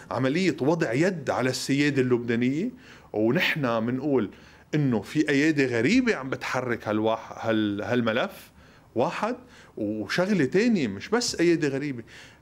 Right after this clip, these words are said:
هالجمعيات اللي عم بتساعد النازحين واللاجئين، أنت بتعرف إنه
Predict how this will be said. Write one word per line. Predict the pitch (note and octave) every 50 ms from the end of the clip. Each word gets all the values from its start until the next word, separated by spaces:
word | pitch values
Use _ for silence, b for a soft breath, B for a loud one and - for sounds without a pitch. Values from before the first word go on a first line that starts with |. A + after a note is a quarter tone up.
| B -
هالجمعيات | - D3+ F#3 B3+ C4+ B3+ A#3 G#3 F3+ - C#3 B2+ D3 C#3+ C#3 C3 C3+ D3+ F3+ A#3+ A#3+ A#3+ G3
اللي | D#3+ C#3
عم | A#2+ A#2 B2
بتساعد | B2+ B2+ - - F3 F#3 A3+ A3+ G#3 D#3+ C#3
النازحين | B2 B2+ B2+ B2 A#2+ C3 B2+ B2 - F3+ F#3 D#3+
واللاجئين، | C3 A#2+ A#2+ B2 B2 A#2+ A#2+ C3+ C#3+ C#3+ C3+ B2+
أنت | B2 C3 - -
بتعرف | B2 - - F#3+ F#3 E3 B2+ A#2+ - A2+
إنه | A#2+ A2 G#2 G2+ G2 -